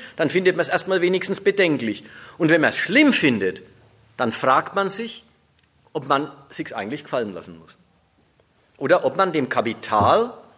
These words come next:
mit der Macht des Staates eine Verpflichtung aufs Vaterland aufdrücken kann.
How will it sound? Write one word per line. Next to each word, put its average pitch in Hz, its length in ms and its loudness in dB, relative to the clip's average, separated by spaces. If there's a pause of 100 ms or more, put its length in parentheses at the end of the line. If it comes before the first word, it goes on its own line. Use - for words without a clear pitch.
(180)
mit 131 140 0
der 135 100 6
Macht 117 260 -2
des 98 140 -6
Staates 151 840 -2 (640)
eine 135 220 0
Verpflichtung 135 840 -2 (140)
aufs 135 220 -4
Vaterland 139 720 2
aufdrücken 104 580 -2
kann. - 260 -10